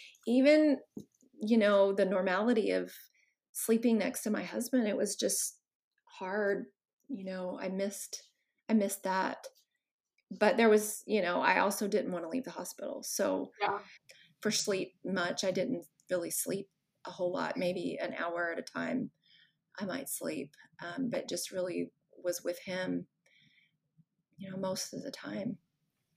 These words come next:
Speaker 2: I'm sure that was so hard on you. I can't imagine going that long without having a full night's sleep.
Speaker 1: It was hard. <laughs>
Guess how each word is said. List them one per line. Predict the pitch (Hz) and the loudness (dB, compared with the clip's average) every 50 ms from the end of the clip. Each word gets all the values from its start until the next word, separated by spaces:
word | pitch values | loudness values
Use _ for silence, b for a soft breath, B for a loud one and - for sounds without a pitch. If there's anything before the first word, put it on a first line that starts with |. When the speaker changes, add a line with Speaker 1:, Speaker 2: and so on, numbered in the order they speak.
| _ _ _ b b b b b b b b _ - | _ _ _ b b b b b b b b _ -4
Speaker 2:
I'm | 233 220 | 0 4
sure | - 254 240 233 | 6 8 10 12
that | 240 226 208 214 | 12 12 12 10
was | 220 208 196 - | 8 8 8 8
so | 226 214 202 | 8 8 6
hard | 190 214 208 190 | 8 8 8 10
on | 190 190 190 190 190 | 10 8 8 8 8
you. | 196 196 196 | 10 10 10
I | 190 190 | 10 8
can't | 185 - 202 190 | 8 8 6 6
imagine | 185 180 175 180 180 180 190 185 | 6 6 4 4 4 4 2 4
going | 180 196 196 190 190 190 190 | 4 6 6 6 6 8 8
that | 190 185 185 - - - - _ _ _ _ - | 10 10 10 10 6 2 -6 _ _ _ _ -6
long | - 208 190 202 202 196 196 196 190 190 190 190 190 196 185 - - - _ _ _ _ _ - | -2 2 4 6 8 8 8 8 8 6 2 0 -2 -4 -4 -4 -6 -8 _ _ _ _ _ -2
without | 202 202 - 180 185 180 185 190 - - - - | -2 2 4 6 6 6 6 4 0 -4 -6 -4
having | - - - 208 185 190 185 190 190 | 0 4 6 6 6 6 4 0 0
a | 185 | 0
full | 175 - - 190 180 | 2 2 2 0 2
night's | 170 170 175 180 - - - - | 4 4 2 4 4 6 6 6
sleep. | - 196 190 180 170 175 B B B B B B B B B B B B B _ _ | 6 6 4 2 2 0 B B B B B B B B B B B B B _ _
Speaker 1:
It | 240 247 | 0 0
was | 254 277 269 | 2 0 0
hard. | - - 277 285 302 262 175 151 196 - | -2 -2 0 2 2 2 2 0 0 2
<laughs> | - | 4